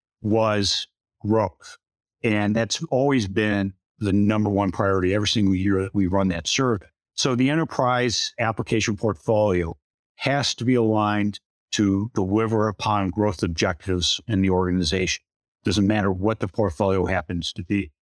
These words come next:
But we also saw some really interesting new developments in the twenty twenty survey. C E Os expect that tech has to support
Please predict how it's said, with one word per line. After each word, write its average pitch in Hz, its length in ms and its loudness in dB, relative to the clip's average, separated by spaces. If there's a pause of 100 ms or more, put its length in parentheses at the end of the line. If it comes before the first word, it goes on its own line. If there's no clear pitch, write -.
(260)
But 139 100 2
we 127 100 4
also 147 220 0
saw 131 220 0
some 110 200 0
really 117 240 2
interesting 104 480 0
new 139 180 2
developments 110 600 0
in 95 60 -2
the 95 80 2
twenty 98 300 0
twenty 95 380 -2
survey. 73 640 -4 (440)
C 135 320 2
E 123 60 4
Os 117 200 2
expect - 840 -4 (360)
that 98 160 -2
tech - 360 -4
has 123 240 0
to 117 80 0
support 107 520 -2